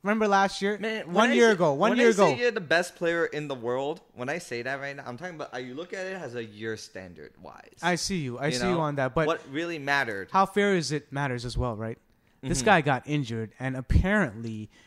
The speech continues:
Speaker 1: he had a down year. How
Speaker 2: Mm-hmm.
Speaker 1: do you have a down year when you average twenty-seven and a half points,
Speaker 2: Mm-hmm.
Speaker 1: eight and a half rebounds, eight and a half assists? Like, uh,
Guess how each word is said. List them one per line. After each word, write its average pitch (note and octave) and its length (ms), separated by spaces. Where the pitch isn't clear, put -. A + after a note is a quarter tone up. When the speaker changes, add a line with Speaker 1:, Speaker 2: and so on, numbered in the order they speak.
Speaker 1:
he C#3+ 160
had C3+ 180
a A#2 60
down C3 640
year. B2 380
How E3 180
Speaker 2:
Mm-hmm. B3+ 40
Speaker 1:
do D#4 60
you E4 180
have B3 220
a F#3 60
down C#3 440
year C3+ 220
when B2+ 140
you C3 100
average C3 420
twenty-seven F3 520
and C#3 100
a C3 40
half B2 220
points, A#2 400
Speaker 2:
Mm-hmm. B2+ 280
Speaker 1:
eight F#3+ 120
and G3+ 120
a - 40
half D3+ 200
rebounds, C3 420
eight F3+ 80
and F3+ 80
a D#3 40
half B2 140
assists? - 680
Like, D#3 240
uh, B2 80